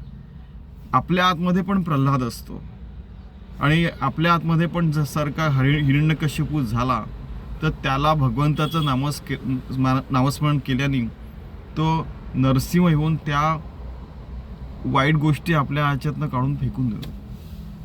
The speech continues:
"नये ज्वाळ विशाळ सन्निध कोणी, नुपेक्षिकता देव भक्ता-, भक्ताभिमानी." की त्या प्रल्हादाला ना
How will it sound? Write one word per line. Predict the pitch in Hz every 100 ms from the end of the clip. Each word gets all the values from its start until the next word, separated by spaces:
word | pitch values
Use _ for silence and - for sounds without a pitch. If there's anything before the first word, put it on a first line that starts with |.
| - - 117
"नये | 120 156 156
ज्वाळ | 131 131 131
विशाळ | 117 127 131 131
सन्निध | 117 123 117 131 120
कोणी, | 117 120
नुपेक्षिकता | 127 107 123 123 123 113
देव | 117 117
भक्ता-, | 107 - 110 104 107 - - -
भक्ताभिमानी." | 113 - 127 123 110 104 - - - - - -
की | 165 170 160 - - - - -
त्या | 139
प्रल्हादाला | 131 143 131 135 147 147 147 113 110 - - - - - - - - - - - - - - - - -
ना | 127 127 143 147